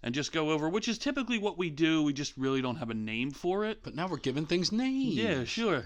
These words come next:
Speaker 1: <laughs>
Speaker 2: Yeah, we're giving things names now. Everything's gonna have a name. Everything's gonna have a place.
Speaker 1: Yes. So the first thing, um, with This Week in Wrestling, we'll talk about Bound for Glory by Impact Wrestling. And, uh,
Speaker 2: It's a weird thing to
Speaker 1: Sunday
Speaker 2: start
Speaker 1: night
Speaker 2: off with, but sure.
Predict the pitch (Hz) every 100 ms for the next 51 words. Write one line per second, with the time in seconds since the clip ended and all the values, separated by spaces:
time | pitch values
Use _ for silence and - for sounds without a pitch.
0 | - - 254 302 320 330 302 185 123 185
1 | - 254 247 269 240 247 262 269 240 165
2 | 127 110 92 92 147 226 226 220 202 -
3 | 160 139 151 139 98 113 120 98 90 185
4 | 202 170 - 127 117 - - 135 90 -
5 | - - - - 135 - - - - -
6 | - - - 175 180 233 269 - 226 208
7 | 208 180 - 135 131 131 123 123 117 131
8 | 117 123 117 113 110 - 123 135 - -
9 | - - - - 175 220 202 190 170 -
10 | - 143 170 196 - 160 131 135 107 90
11 | - - _ _ - - - - 110 127
12 | 123 110 107 92 - - 71 - - -
13 | - - 127 117 113 113 110 110 107 117
14 | 135 123 123 131 120 123 135 170 190 185
15 | - 226 139